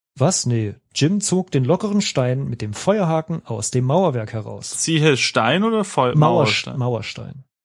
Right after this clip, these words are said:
Speaker 1: Mit Feuerhaken heraus.
Speaker 2: Heraus gibt's da auch einen.
Speaker 1: Bitte was?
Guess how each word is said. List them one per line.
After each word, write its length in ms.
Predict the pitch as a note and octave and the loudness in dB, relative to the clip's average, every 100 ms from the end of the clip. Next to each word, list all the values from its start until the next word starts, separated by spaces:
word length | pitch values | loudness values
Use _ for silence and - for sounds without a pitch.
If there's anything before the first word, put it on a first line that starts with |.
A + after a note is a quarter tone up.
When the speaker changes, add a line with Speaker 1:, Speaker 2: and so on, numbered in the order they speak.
| _ _ _ _ _ - | _ _ _ _ _ -4
Speaker 1:
Mit 200 | B2 - | -4 -4
Feuerhaken 680 | - C3+ C#3 A#2 A#2 - | 0 2 2 0 -2 -6
heraus. 600 | A2 G#2+ G#2+ - - - _ _ _ _ _ _ _ _ _ _ _ _ _ _ _ _ _ _ _ _ _ _ _ | -8 -10 -12 -16 -16 -16 _ _ _ _ _ _ _ _ _ _ _ _ _ _ _ _ _ _ _ _ _ _ _
Speaker 2:
Heraus 640 | - B2+ A2+ C#3 F3+ F3+ - | -6 -2 4 4 4 0 -6
gibt's 180 | D3 - | -8 -2
da 80 | D3+ | 0
auch 160 | C3 | 2
einen. 320 | G#2+ G#2+ A2 - _ _ _ _ _ _ _ _ _ _ _ _ _ | -2 -6 -8 -16 _ _ _ _ _ _ _ _ _ _ _ _ _
Speaker 1:
Bitte 140 | - B2 | -4 0
was? 300 | F3 - | 0 0